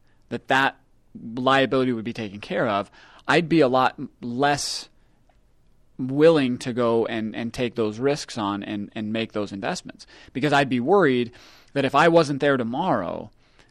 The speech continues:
my wife, it, my wife would actually be in probably a worse spot than had I not bought it at all.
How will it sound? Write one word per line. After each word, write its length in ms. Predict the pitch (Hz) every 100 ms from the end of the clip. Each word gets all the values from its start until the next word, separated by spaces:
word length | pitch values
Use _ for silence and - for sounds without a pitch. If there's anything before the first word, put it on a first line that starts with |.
| _ _ _ -
my 220 | 135 131
wife, 420 | 139 156 170 - -
it, 140 | 139
my 180 | 147 165
wife 160 | 190
would 80 | 175
actually 300 | 131 - 135
be 100 | 110
in 80 | 123
probably 360 | 127 123 120 113
a 60 | 101
worse 320 | 143 190 -
spot 300 | - 98 101
than 100 | 110
had 120 | 110
I 80 | 104
not 180 | 95 95
bought 200 | 95 92
it 80 |
at 100 | 87
all. 400 | 110 139 - -